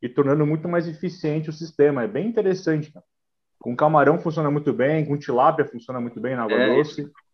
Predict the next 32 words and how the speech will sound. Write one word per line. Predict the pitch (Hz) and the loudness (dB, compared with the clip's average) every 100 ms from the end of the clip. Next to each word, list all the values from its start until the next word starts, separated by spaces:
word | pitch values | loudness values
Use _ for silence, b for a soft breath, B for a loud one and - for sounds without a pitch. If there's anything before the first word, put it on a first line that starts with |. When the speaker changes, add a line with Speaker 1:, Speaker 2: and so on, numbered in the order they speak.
| - | 2
Speaker 2:
É | 113 | 2
isso | 117 | 4
que | |
eu | 147 | 4
ia | 147 | 8
falar. | 139 | 8
Na | 120 | 10
água | 123 131 | 10 10
Speaker 1:
É. | |
Speaker 2:
doce, | 139 139 | 8 6
o | |
pessoal | 143 147 143 | 4 6 6
cria | 143 151 | 8 8
o | 151 | 8
ca-, | 127 131 | 8 6
o | 123 120 | 6 4
pitu, | 117 120 131 147 | 4 2 4 4
o | |
camarão | 127 113 123 | 6 6 6
de | 123 | 4
água | 127 127 | 6 4
doce, | 113 147 151 | 4 2 0
com | 143 | -2
a | 147 | 0
tilápia | - 123 123 110 | 6 6 6 4
em | |
conjunto | 110 113 110 110 - | -2 -2 -2 -2 -2
pra | 101 | 0
fazer | 107 110 | 2 2
essas | 107 143 | 4 4
Speaker 1:
Isso. | 110 104 | 4 4
Speaker 2:
duas. | - | 0